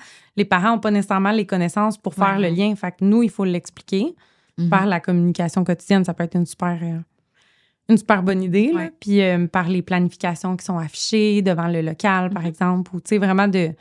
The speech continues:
Speaker 1: d'expliquer aux parents. Puis souvent, ce que je dis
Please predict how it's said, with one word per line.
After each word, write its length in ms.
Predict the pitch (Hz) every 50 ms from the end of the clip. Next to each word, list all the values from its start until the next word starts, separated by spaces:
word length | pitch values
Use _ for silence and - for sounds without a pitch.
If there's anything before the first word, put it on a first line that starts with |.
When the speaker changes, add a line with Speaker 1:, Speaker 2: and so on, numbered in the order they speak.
| _ _ _ _ _ _ _ _ _ _ _ _ -
Speaker 1:
d'expliquer 640 | 170 226 220 226 - - - 208 196 - - 233
aux 80 | 233 220
parents. 280 | - 202 185 180 233 247
Puis 140 | - 233
souvent, 300 | - - - 190 220 233
ce 80 | 247 240
que 140 | - 214 190
je 120 | 151 156 160 _ -
dis 220 | 180 208 226 247